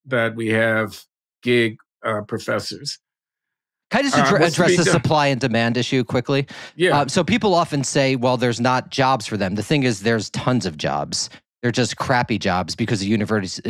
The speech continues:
Speaker 2: university system is a cartel. That's a big problem. It's effectively an unregulated cartel. Um, so I think to make ac-, any actual changes, you'll have to have some legislation, whether at the state or federal level.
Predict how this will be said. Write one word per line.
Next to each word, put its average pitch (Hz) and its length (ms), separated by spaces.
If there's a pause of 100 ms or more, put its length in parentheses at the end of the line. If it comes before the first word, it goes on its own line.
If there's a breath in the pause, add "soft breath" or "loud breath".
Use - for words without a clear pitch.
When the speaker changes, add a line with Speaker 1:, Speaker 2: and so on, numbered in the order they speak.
Speaker 2:
university 110 840
system 101 440
is 92 120
a 95 40
cartel. - 640 (400 loud breath)
That's 160 220
a 156 60
big 117 180
problem. 90 360
It's 98 140
effectively 135 720
an 120 100
unregulated 104 800
cartel. - 580 (440 loud breath)
Um, 135 280
so 143 200
I 127 120
think 143 360
to - 100
make 135 300
ac-, 127 240
any 135 260
actual 117 420
changes, 110 440
you'll 98 120
have 110 200
to 107 60
have 98 180
some 95 420
legislation, 90 840
whether 90 240
at 87 120
the 87 80
state 95 280
or 87 60
federal 85 420
level. 80 400